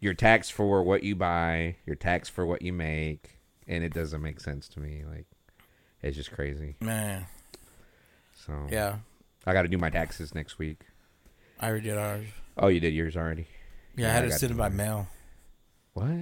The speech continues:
Speaker 2: Yeah, they, they had fraud on, somebody already did Caitlin's,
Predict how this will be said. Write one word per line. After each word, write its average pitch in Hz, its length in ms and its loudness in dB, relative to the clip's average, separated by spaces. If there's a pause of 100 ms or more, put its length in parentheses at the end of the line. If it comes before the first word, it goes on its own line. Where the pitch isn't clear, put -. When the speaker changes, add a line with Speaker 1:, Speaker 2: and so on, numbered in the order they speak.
(380)
Speaker 2:
Yeah, 120 200 0
they, 117 140 -2
they 110 360 0
had 110 220 2
fraud 110 380 0
on, 98 300 0 (840)
somebody 123 360 -2
already 107 180 -2
did 113 200 -4 (640)
Caitlin's, 107 640 -4